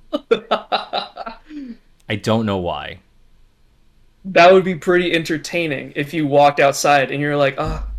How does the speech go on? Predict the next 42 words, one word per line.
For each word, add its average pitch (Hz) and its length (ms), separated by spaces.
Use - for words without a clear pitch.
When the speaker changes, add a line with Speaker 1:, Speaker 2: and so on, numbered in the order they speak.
Speaker 1:
I'm 143 100
gonna 160 120
go 151 120
check 143 280
on 139 160
the 131 80
daisies." 127 760
<laughs> - 40
And 208 200
your 175 120
gnome 165 480
is, 156 160
like, 165 160
mooning 156 540
all 143 220
the 143 120
cars 143 360
passing 151 440
by. 170 220
Yeah, 175 40
Speaker 2:
Yeah, 151 240
it's 131 80
just, - 100
Speaker 1:
that'd 165 120
be 170 80
Speaker 2:
it's, 165 80
it's - 80
Speaker 1:
fucking 165 240
Speaker 2:
part 147 160
Speaker 1:
awesome. 107 180
Speaker 2:
of 98 80
his 98 160
routine. 101 560
Yeah, 117 500
I'd 135 160
like 160 220
that. 139 260
That'd - 160
be 165 160
Speaker 1:
<laughs> 226 40
Speaker 2:
pretty 90 220
cool. 87 300